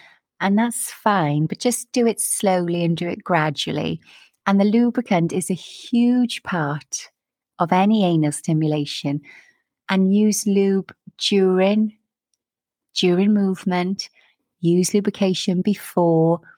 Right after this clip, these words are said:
and then just make sure everything is slow. The key thing is slow, and just keep things communicated well. So whoever's receiving the anal penetration, make sure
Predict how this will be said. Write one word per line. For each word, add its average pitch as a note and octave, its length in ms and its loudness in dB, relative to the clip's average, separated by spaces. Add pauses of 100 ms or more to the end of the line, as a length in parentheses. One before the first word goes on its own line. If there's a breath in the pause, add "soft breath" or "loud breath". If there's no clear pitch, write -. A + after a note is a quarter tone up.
(540 soft breath)
and G#3 140 0
then G#3+ 160 2
just A3 200 -4
make G#3+ 280 0
sure G#3 220 -2
everything F#3+ 420 0
is G3 160 -4
slow. D3+ 560 0
The D#3+ 100 -4
key A3 540 0
thing E3 500 -2
is D#3+ 220 0
slow, D#3+ 720 0 (720 loud breath)
and G3+ 160 2
just - 200 -4
keep - 280 -2
things G3 800 0 (520)
communicated F#3 1000 0
well. C3+ 400 0 (360 soft breath)
So A3+ 180 0
whoever's G#3 680 2
receiving F3+ 480 0
the F3 140 -2
anal E3+ 300 0
penetration, D#3+ 720 -2 (440 loud breath)
make F#3+ 200 0
sure G3+ 600 0